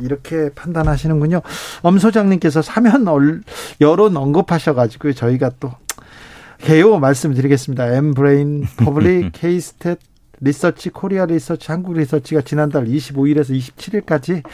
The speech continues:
Speaker 1: 광복절 특별 사면에 대해서 찬반 물어봤는데요. 이명박 전 대통령 찬성 삼십구 퍼센트, 이, 김경수 전 지사는 찬성 삼십이 퍼센트였습니다. 자세한 내용 중앙선거 여론조사 심의위원회 홈페이지 참조하시면 됩니다. 자, 민주당으로 바-, 가보겠습니다.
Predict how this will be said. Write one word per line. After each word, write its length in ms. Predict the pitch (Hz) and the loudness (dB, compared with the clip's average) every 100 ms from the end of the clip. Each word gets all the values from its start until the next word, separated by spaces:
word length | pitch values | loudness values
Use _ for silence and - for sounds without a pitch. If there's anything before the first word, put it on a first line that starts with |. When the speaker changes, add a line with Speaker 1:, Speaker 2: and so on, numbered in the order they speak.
| - - - - - | -16 -14 -14 -10 -2
Speaker 1:
광복절 460 | 156 156 - 151 | 0 0 2 0
특별 260 | 135 - 208 | 0 0 0
사면에 360 | 175 180 165 151 | 0 -2 -2 0
대해서 280 | 139 127 131 | 0 -2 -8
찬반 480 | - 185 185 156 120 | -8 -4 -4 -2 -2
물어봤는데요. 580 | 131 131 123 123 165 170 | -2 0 0 -2 -4 -2
이명박 440 | 143 151 151 247 | 0 0 -2 -4
전 160 | - 135 | -6 -4
대통령 420 | 131 127 127 131 | -4 -4 -6 -6
찬성 400 | - 151 143 156 | -6 -6 -6 -6
삼십구 400 | 139 175 - - | -6 -8 -10 -6
퍼센트, 360 | 131 123 113 123 | -4 -4 -4 -4
이, 240 | 127 139 - - | -6 -6 -12 -4
김경수 420 | 139 143 139 - | 0 0 -2 -2
전 180 | 120 120 | -2 -2
지사는 400 | 120 127 151 156 - - - | -2 -2 -2 -6 -14 -18 -8
찬성 260 | 175 170 | -6 -4
삼십이 520 | - 180 185 190 147 | -4 -4 -4 -2 -4
퍼센트였습니다. 880 | 131 143 135 143 156 143 165 147 139 139 - - - | -2 -2 -2 -2 -4 -4 -4 -4 -4 -8 -20 -20 -10
자세한 380 | 139 156 151 | -4 0 2
내용 280 | 143 160 196 - - - - - - - | 2 2 0 -6 -18 -20 -20 -20 -20 -6
중앙선거 580 | 170 170 156 165 151 139 | -2 0 0 -2 0 2
여론조사 460 | 139 147 143 139 | 2 2 -2 -4
심의위원회 560 | 127 180 160 147 135 143 | -8 -6 -4 -2 -4 -6
홈페이지 480 | 143 160 170 160 175 | -8 -8 -8 -8 -12
참조하시면 800 | - 175 170 156 - 180 180 156 | -12 -8 -6 -6 -6 -6 -6 -6
됩니다. 500 | 147 175 165 143 139 | -4 -2 0 0 0
자, 200 | 131 131 | -4 -2
민주당으로 720 | 135 175 165 208 214 233 233 | 0 0 0 0 2 4 2
바-, 160 | 175 170 | -2 -10
가보겠습니다. 840 | - 160 185 208 - 220 190 | -6 -4 -2 -2 0 2 2